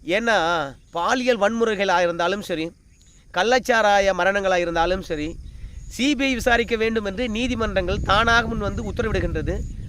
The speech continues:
ஆனால் திமுக அரசாங்கமானது, "சி பி ஐ எல்லாம் விசாரிக்கக்கூடாது, நாங்களே விசாரிக்கிறோம்" அப்படின்னு சொல்லிட்டு உச்ச நீதிமன்றம் வரைக்கும் சென்று தடை வாங்கிக்கிட்டு வராங்களாம். உங்ககிட்ட தவறு இல்லை, நேர்மையாக விசாரணை நடக்க வேண்டும் என்று எதிர்க்கட்சிகள் ஆசைப்படுகின்றார்கள்.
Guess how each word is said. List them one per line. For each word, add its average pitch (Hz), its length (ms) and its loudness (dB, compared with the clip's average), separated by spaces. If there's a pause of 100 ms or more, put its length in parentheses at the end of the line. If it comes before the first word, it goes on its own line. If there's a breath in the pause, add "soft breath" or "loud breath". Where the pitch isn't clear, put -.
(140 loud breath)
ஆனால் 175 340 2
திமுக 254 360 0
அரசாங்கமானது, 180 680 0
"சி 247 280 -4
பி 240 100 -4
ஐ 220 100 -2
எல்லாம் 208 220 -2
விசாரிக்கக்கூடாது, 170 880 -2
நாங்களே 220 460 2
விசாரிக்கிறோம்" 180 600 -2
அப்படின்னு 170 300 -4
சொல்லிட்டு 156 220 -6
உச்ச 175 240 -6
நீதிமன்றம் 226 460 -4
வரைக்கும் 202 460 -2
சென்று 240 400 -2 (400 soft breath)
தடை 208 240 4
வாங்கிக்கிட்டு 196 500 0
வராங்களாம். 143 360 -4 (640 loud breath)
உங்ககிட்ட 190 340 0
தவறு 226 360 4
இல்லை, 190 280 2 (760 soft breath)
நேர்மையாக 240 600 2
விசாரணை 226 360 0
நடக்க 214 300 0
வேண்டும் 220 260 -2
என்று 214 140 -2
எதிர்க்கட்சிகள் 202 600 -2
ஆசைப்படுகின்றார்கள். 190 800 -2